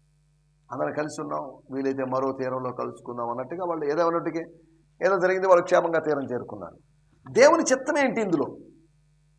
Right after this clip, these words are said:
దేవుని చిత్తాన్ని, ప్రతి దాంట్లో దేవుని చిత్తం ఉంటుంది.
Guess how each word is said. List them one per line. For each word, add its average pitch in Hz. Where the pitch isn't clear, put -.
దేవుని 277
చిత్తాన్ని, 160
ప్రతి 254
దాంట్లో 277
దేవుని 247
చిత్తం 214
ఉంటుంది. 113